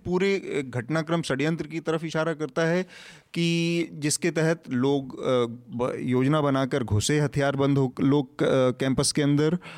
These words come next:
और उसमें प्रशासन की जो पूरी भूमिका रही, वो पूरी तरह से उसमें वो शामिल एक तरह से रहा।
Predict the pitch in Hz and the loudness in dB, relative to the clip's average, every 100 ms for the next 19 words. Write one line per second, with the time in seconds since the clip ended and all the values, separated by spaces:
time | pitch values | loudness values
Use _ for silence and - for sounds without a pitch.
0 | - - - 127 131 160 196 196 180 147 | -18 -8 -2 -2 0 0 0 0 0 -2
1 | 151 143 196 180 190 170 - 156 151 123 | 0 0 0 2 2 2 2 2 4 2
2 | 139 139 147 143 151 143 123 - 147 165 | 2 2 2 2 2 0 -2 -4 0 2
3 | 185 175 135 139 143 160 143 151 147 143 | 2 0 0 2 2 2 0 0 0 2
4 | 139 127 123 151 143 123 143 131 151 139 | 0 0 2 2 0 0 0 0 0 0
5 | 196 | -2